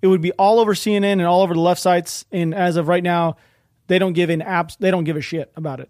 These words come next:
So, I mean, none of these were even polled. The only thing I pulled off of C N N was, was when it comes to po-, political stuff before this was the U S spy shit,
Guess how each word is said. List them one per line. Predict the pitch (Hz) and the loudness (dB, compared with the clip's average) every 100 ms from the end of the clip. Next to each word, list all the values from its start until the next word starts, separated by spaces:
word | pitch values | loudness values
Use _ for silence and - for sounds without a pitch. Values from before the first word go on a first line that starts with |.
| _ | _
So, | - 156 139 - - | -8 -8 -8 -14 -12
I | |
mean, | 156 160 143 _ 311 | -8 -8 -10 _ -16
none | 170 185 214 | -4 -2 0
of | |
these | 214 185 | 0 2
were | |
even | 202 170 | 0 -2
polled. | - 190 190 180 | 0 0 2 0
The | 175 | 0
only | 196 190 | 0 0
thing | 202 | -2
I | 180 | -2
pulled | - 196 | 0 2
off | 185 160 | 2 0
of | 147 | -4
C | 208 | -2
N | 196 | 0
N | 185 180 | 0 -2
was, | 165 143 _ _ _ _ - | -4 -6 _ _ _ _ -10
was | 165 127 | -8 -8
when | 165 170 | -8 -6
it | |
comes | - 180 | -4 -4
to | 135 | -4
po-, | - 170 | -4 -4
political | 170 196 180 156 | 0 -2 -2 -2
stuff | 170 151 _ | -2 -2 _
before | 156 202 202 | -6 0 2
this | 165 | 0
was | 160 160 _ _ _ _ _ | -2 -6 _ _ _ _ _
the | 170 151 | -8 -6
U | 151 180 | 0 2
S | 165 | 2
spy | - - 180 170 | -2 -2 0 0
shit, | - 147 135 | -4 -8 -10